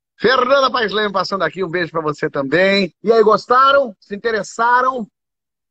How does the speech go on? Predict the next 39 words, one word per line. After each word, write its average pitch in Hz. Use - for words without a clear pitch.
É, 165
é, -
é 143
muito 202
bacana 160
quando 151
a 147
gente 147
ouve 147
pessoas 143
que 143
têm 147
ideias, 123
que 120
têm 135
proposta, 127
né? 131
Dá 139
um 165
calorzinho 175
na 160
alma 160
quando 151
a 147
gente, 147
é, 120
vê 143
que -
existe 143
possibilidade. 139
É 120
São 131
Paulo, 123
a -
gente 113
mora 120
no 123
Rio, 110
né? 101